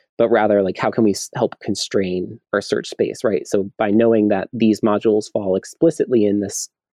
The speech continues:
search path, we can then go and do finer grained searches of, well, these are the modules that we know we need to search.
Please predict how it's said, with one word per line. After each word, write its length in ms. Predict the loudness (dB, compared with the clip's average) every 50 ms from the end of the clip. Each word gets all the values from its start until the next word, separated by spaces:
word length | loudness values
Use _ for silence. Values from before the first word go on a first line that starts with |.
| -16
search 380 | -16 -6 -2 0 0 0 0 -4
path, 340 | -6 -6 -6 -6 -8 -10 _ _ _ _ _ _ _ _ _ -2
we 80 | 0 2
can 140 | 4 4 4
then 180 | 4 4 4
go 160 | 4 4 2
and 100 | 2 2
do 100 | 0 0
finer 360 | -2 -2 -4 -4 -2 -2 -2 -2
grained 400 | -2 -2 -2 -2 -2 -4 -4 -4
searches 480 | -4 -4 -4 -2 -2 -2 -2 -2 0
of, 220 | 0 -2 -2 -2 0
well, 240 | 0 0 2 0 0 2
these 220 | 2 2 4 4
are 100 | 2 2
the 80 | 2 2
modules 380 | 0 0 0 0 0 -2 -2 -2
that 120 | -4 -2
we 80 | -2 -2
know 180 | -2 -2 -2
we 120 | -2 -2 -4
need 180 | -4 -6 -6
to 80 | -8 -6
search. 500 | -6 -4 -6 -6 -6 -8 -12 -16 -16